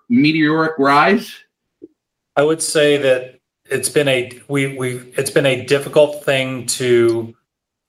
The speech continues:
Speaker 2: to, uh, maintain long term. And I would say that at certain times throughout the business,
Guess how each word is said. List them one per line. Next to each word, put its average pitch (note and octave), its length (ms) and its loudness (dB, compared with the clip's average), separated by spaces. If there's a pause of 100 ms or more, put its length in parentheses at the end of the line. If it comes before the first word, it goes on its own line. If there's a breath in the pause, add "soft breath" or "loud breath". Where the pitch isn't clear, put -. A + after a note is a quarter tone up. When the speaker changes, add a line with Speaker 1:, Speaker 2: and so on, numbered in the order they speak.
(340)
Speaker 2:
to, A#2+ 400 2
uh, A2 260 2
maintain B2+ 680 -2
long A2+ 280 2
term. A2+ 420 0
And A#2 160 -6
I A#2 100 4
would B2 200 -2
say B2 300 2
that A2+ 140 0
at A2 160 -4
certain D3 360 -2
times C#3 420 -2
throughout B2+ 300 2
the A#2 60 -12
business, B2 720 -2